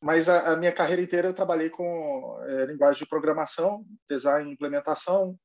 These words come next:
compiladores, e eu fiz um doutorado em validação formal de software, é, a base da Certic, da tecnologia, né, e da metodologia que essas empresas usam, empresas de auditoria. E eu estudei no Brasil, fiz o doutorado no exterior,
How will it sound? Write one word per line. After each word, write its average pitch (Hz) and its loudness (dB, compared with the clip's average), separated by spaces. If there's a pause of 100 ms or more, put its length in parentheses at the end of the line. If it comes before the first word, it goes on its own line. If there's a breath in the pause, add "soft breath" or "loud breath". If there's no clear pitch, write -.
(340)
compiladores, 165 2 (240)
e - 4
eu 190 6
fiz 190 -2
um 175 0
doutorado 175 4
em 190 -2
validação 156 2
formal 151 2
de 160 -6
software, 151 0 (180)
é, 135 0 (120)
a 143 -2
base 165 4
da 143 2
Certic, - -6
da 180 2
tecnologia, 185 2
né, 165 4
e - -4
da 143 6
metodologia 151 -2
que 160 -6
essas 160 -8
empresas 156 0
usam, 120 -2
empresas 131 -2
de 131 -2
auditoria. 135 -2
E 226 4
eu 190 8
estudei 160 2
no 170 2
Brasil, 190 4
fiz 160 -6
o 151 -10
doutorado 147 2
no 156 -8
exterior, 170 0